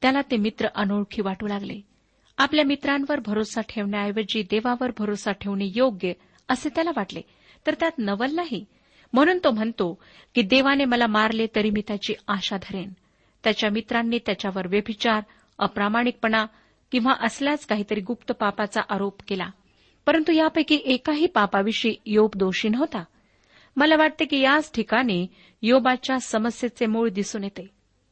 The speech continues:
देवाच्या समक्षतेमध्ये स्वतःचा बचाव करायला जाण्याची त्याची तयारी होती. प्रिय श्रोत्यानो, जर देवाच्या समक्षतेमध्ये स्वतःचा बचाव करण्यासाठी तुम्ही गेलात,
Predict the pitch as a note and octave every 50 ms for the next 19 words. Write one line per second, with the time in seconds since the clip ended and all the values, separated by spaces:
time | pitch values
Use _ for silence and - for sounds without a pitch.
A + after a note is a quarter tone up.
0 | _ _ _ _ _ - - F3+ C4 C#4 D4 D#4 D#4 D4+ - D#4 D4 - - A#3+
1 | A#3 C4 C4 - - C#4 C4+ - C4 A#3+ A#3+ - - A#3+ B3+ A#3 - A3+ G3+ -
2 | G#3+ G#3 - - G#3+ F3+ G3+ G3 - - A3 A3 A3 A3 G#3 G#3 G#3+ A3 G#3+ G3+
3 | - F#3+ G3 G#3 G#3+ G3+ - G#3+ - G3+ F#3+ - - - - G3 F#3+ F#3+ G3 G#3
4 | G3 - G#3+ - F#3+ G3+ G3+ _ _ _ _ _ _ _ _ _ _ _ _ _
5 | - - G3 G#3+ G#3 - - G#3 G3+ G3 F#3+ G#3 G#3+ G#3+ - _ _ _ _ _
6 | _ _ - - F#3 - C4+ A#3 G3 F#3 G3 - _ _ _ _ _ _ _ _
7 | G#3 F3+ B3 C4 C#4 C4+ D4+ D4 D4 - D4+ D4 - - - A#3 A3+ B3 B3 -
8 | - C4+ C4 - C4 B3 C4 B3 - - A#3+ B3+ B3 - - G#3 G3+ - A3 G#3+
9 | - A#3 G#3 F3+ G3 F#3+ - - G#3+ A3 - - G#3 G#3 G#3+ G#3+ G#3 - A3+ G#3
10 | - - A3+ A3 - A#3 G#3+ G3+ A#3+ G#3+ F3+ G#3 B3+ C#4 B3+ F3+